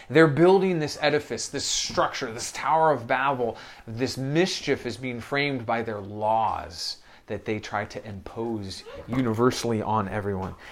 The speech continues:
"Shall the throne of iniquity have fellowship with thee, which frameth mischief by a law?"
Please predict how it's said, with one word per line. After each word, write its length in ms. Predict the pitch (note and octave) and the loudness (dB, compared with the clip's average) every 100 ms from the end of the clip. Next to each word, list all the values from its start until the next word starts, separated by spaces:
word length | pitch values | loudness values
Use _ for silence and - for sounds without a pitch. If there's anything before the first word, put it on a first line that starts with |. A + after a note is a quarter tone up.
| - - | -14 4
"Shall 280 | - E3 | 12 12
the 140 | E3 D#3+ | 12 10
throne 400 | - D#3+ E3+ F3+ | 10 10 10 8
of 120 | D3 | 4
iniquity 540 | D3 C#3 D3 E3 D#3+ | 4 2 2 2 2
have 320 | D3+ C3+ C3 - | 0 2 0 0
fellowship 640 | - A#2+ C3+ C#3 - A#2+ | 0 2 2 0 -2 -4
with 320 | A2+ A2+ A2 - | -4 -6 -6 -4
thee, 340 | A#2+ D3 D#3 - - | -2 -2 -4 -10 -8
which 200 | A#2 A#2+ | -6 -4
frameth 580 | - - A#2 A#2+ B2+ B2+ - - A2+ | -6 -2 0 0 0 -2 -6 -14 -6
mischief 600 | G#2+ A#2 - A#2 - - | -4 -4 -4 -6 -6 -4
by 180 | G#2+ G#2 | -2 -2
a 180 | F#2+ G2 | -2 -4
law?" 460 | F2 F2+ A#2+ C3+ | -2 -2 -2 -6